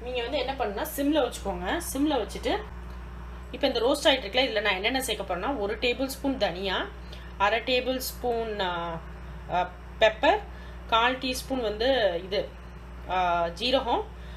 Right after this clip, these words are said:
அப்புறம் ஒரு பிஞ்ச் வெந்தயமும், ஆ, கடுகும். ரொம்ப போட்டுறாதீங்க, ஒரு பிஞ்ச் தான் போடணும். ஓகே, இதை போட்டு வந்து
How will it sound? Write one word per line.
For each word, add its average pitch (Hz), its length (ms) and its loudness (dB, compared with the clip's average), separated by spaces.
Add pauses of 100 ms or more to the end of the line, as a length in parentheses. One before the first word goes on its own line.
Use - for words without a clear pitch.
(100)
அப்புறம் 311 300 0
ஒரு 262 260 2
பிஞ்ச் 370 440 2
வெந்தயமும், 254 680 2 (420)
ஆ, 180 400 -4 (1040)
கடுகும். 262 380 4
ரொம்ப 240 220 2
போட்டுறாதீங்க, 254 440 4
ஒரு 277 200 2
பிஞ்ச் 285 320 4
தான் 254 200 2
போடணும். 170 300 -4 (100)
ஓகே, 330 300 -4 (260)
இதை 262 160 4
போட்டு 339 320 4
வந்து 262 300 4